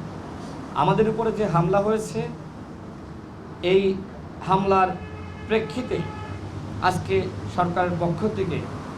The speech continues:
দুঃখ প্রকাশ করা হয়েছে এবং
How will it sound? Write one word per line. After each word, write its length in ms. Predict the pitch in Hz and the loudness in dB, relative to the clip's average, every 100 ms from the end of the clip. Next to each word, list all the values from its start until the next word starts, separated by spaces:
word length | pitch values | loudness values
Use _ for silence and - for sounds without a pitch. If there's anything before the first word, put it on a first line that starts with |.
| - - - - - - - - - | -8 -6 -8 -8 -8 -8 -8 -4 2
দুঃখ 260 | 190 - | 4 4
প্রকাশ 340 | 240 214 214 - | 2 2 2 2
করা 200 | 214 214 | 4 4
হয়েছে 380 | 220 214 - 240 - - - - - 175 | 4 2 -2 -8 -8 -10 -12 -10 -4 2
এবং 300 | 185 196 | 6 6